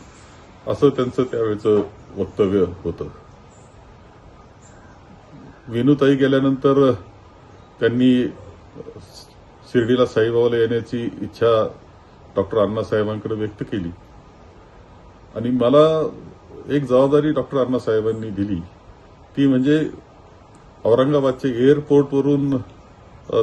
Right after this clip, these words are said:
चव्हाण साहेबांना घेऊन यायचं, शिर्डीला न्यायचं, नंतर श्रीरामपूरला जेवणासाठी आणायचं आणि पुन्हा पोहोचवण्याचं. खरं म्हणजे तो कालखंड मला एक अत्यंत भाग्यवान कालखंड वाटतो की एवढा मोठा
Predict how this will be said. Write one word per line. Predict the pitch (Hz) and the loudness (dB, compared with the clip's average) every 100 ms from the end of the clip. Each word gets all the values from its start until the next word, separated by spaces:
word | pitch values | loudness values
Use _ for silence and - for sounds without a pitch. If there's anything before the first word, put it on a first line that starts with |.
| - | 0
चव्हाण | 120 127 | 0 0
साहेबांना | 127 120 123 127 123 | 0 0 2 0 -2
घेऊन | 104 117 139 | -2 -4 -2
यायचं, | 135 131 143 139 135 | -2 -2 -4 -4 -4
शिर्डीला | - 117 113 123 127 | -6 -6 -2 -2 -2
न्यायचं, | 123 123 - 131 131 | -2 -6 -6 -6 -6
नंतर | 123 113 120 107 - - - - - - | -6 -4 -2 -4 -8 -16 -20 -20 -20 -8
श्रीरामपूरला | 107 101 104 113 107 | -2 -2 -2 -4 -2
जेवणासाठी | 104 104 127 123 113 123 | -2 -2 -2 -4 -6 -4
आणायचं | 127 127 135 | -4 -4 -4
आणि | 131 | -6
पुन्हा | - 135 143 | -4 -2 0
पोहोचवण्याचं. | 120 104 110 92 85 - 76 - - - - - - - - - | 2 2 0 -2 -6 -10 -20 -20 -20 -20 -20 -20 -20 -20 -10 -2
खरं | 117 | 0
म्हणजे | 127 135 | 0 -2
तो | 139 139 117 - - - | 0 0 0 -8 -20 -6
कालखंड | 120 117 131 131 | -6 -4 -2 -2
मला | 123 120 120 101 - - | 0 2 2 0 -4 -10
एक | 117 - | -8 0
अत्यंत | 113 101 120 123 110 104 - - - - - - | 0 0 -6 -4 -4 -4 -10 -20 -20 -20 -16 -4
भाग्यवान | 104 110 135 143 | -4 0 0 0
कालखंड | 135 123 120 113 117 | -2 -6 -6 -4 0
वाटतो | 113 110 135 | 0 0 -6
की | 131 | -4
एवढा | 117 120 135 | -2 0 0
मोठा | 127 117 123 123 123 | -2 -2 -2 -2 -4